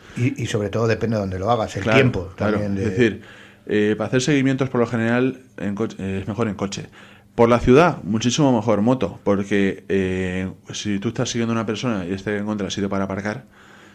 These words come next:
Speaker 2: con un coche es, eh, muy difícil que encuentres sitio detrás.
Speaker 1: Eso
Speaker 2: Con una
Speaker 1: es.
Speaker 2: moto puedes aparcar casi en cualquier esquina, entre coches,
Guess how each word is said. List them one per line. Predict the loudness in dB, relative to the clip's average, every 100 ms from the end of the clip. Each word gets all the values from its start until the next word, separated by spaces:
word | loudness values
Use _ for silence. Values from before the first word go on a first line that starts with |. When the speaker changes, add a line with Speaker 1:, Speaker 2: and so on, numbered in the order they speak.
| _
Speaker 2:
con | -6 -2
un |
coche | -2 0 2 0 -2 -10
es, | -10 -10 -12 -16 -14 -14 -14
eh, | -10
muy | 0 4
difícil | 4 4 0
que | 0
encuentres | 0 -2
sitio | -2 0 2
detrás. | 2 0 -2 -6 -10 -20 -14
Speaker 1:
Eso | -6 2
Speaker 2:
Con | 6
una | 6
Speaker 1:
es. | 6
Speaker 2:
moto | 6 4
puedes | 4
aparcar | 2 -2 -4
casi | -2 -2
en | -2
cualquier | 0 -2
esquina, | 0 2 2 0 -2
entre | -4 0
coches, | 0 2 0 0 -2